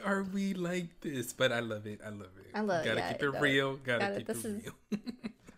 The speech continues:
Speaker 1: Like, I literally get excited with just the color, or ha-,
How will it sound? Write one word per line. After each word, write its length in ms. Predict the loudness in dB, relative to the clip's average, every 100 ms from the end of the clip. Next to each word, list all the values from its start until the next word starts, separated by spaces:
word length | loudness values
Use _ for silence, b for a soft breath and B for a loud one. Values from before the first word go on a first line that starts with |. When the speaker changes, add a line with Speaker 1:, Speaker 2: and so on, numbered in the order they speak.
| 4
Speaker 1:
Like, 320 | 8 8 10
I 120 | 12 12
literally 480 | 12 12 12 10
get 160 | 12 10
excited 580 | 10 6 6 8 6 4
with 160 | 0
just 220 | 2 0 0
the 80 |
color, 540 | -2 0 2 4 2 0
or 40 |
ha-, 140 | -2